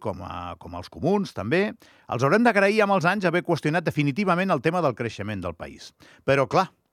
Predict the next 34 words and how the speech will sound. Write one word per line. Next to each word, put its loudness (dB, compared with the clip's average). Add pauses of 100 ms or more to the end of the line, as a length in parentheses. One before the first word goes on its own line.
(420)
venint 0
d'on 2
venim 0 (840)
i 2
desconfiar 2
de 2
nosaltres 2
mateixos, 0 (100)
dels -4
andorrans 0
i 2
la 0
nostra -2
voracitat -2
quan -2
tenim 0
al 0
davant 2
oportunitats -4 (220)
de -6
fer -2
diners, -4 (280)
és 0
normal. -6 (260)
Per 2
això, 2
quan 2
a 2
la 4
premsa 0
veiem 0
escrita -4
la 0
paraula 2